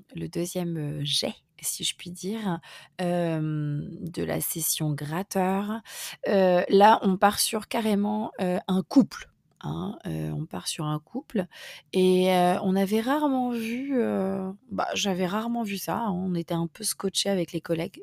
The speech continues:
il faut bien le dire. Donc, il y a un couple qui rentre dans le magasin. Euh, moi, j'étais, voilà, j'étais sur la petite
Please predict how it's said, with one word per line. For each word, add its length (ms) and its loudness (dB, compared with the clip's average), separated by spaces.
il 160 -6
faut 180 -10
bien 220 -2
le 40 -2
dire. 360 -6
Donc, 260 4
il 100 6
y 60 6
a 60 6
un 160 2
couple 520 -2
qui 200 -6
rentre 420 -6
dans 240 -4
le 140 0
magasin. 720 0
Euh, 960 2
moi, 220 2
j'étais, 420 0
voilà, 260 0
j'étais 460 -4
sur 220 -8
la 100 -2
petite 240 -14